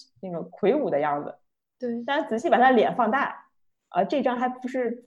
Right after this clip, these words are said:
Speaker 1: 最俊俏的哈，他在那个壁画里边还有另外一个他的那个形象绘制。那这张就是他的脸，其实是一个非常英俊的少年，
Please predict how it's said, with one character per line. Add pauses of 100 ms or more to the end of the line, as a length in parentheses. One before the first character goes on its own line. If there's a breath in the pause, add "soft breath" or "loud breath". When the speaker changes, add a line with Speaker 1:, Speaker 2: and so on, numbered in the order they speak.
(120)
Speaker 1:
最
俊
俏
的
哈，
他
在
那
个
壁
画
里
边
还
有
另
外
一
个
他
的
那
个 (260)
形
象 (800)
绘
制。 (380)
那
这
张 (300)
就
是
他
的
脸，
其
实
是
一
个
非
常
英
俊
的
少
年，